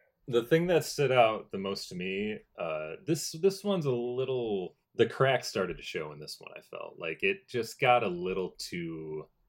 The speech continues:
in its own head. We know we're cool. We know we do great cinematography, but you gotta dial it back a little bit. Like, they went a little too much. They put fluorescent lights on fucking everything. <laughs>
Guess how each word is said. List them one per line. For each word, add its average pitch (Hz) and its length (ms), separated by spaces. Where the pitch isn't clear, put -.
in 90 80
its - 180
own 78 220
head. 69 320
We 104 260
know 107 420
we're 117 220
cool. 73 600
We 85 120
know 85 260
we 87 300
do 82 160
great 78 260
cinematography, 76 1120
but 82 160
you 82 100
gotta 90 360
dial 82 340
it 80 140
back 78 320
a 78 40
little 73 260
bit. 76 240
Like, 76 140
they 85 80
went 87 240
a - 20
little 104 400
too - 140
much. 80 240
They 95 100
put - 240
fluorescent 92 680
lights 76 600
on 73 160
fucking 78 440
everything. - 840
<laughs> - 60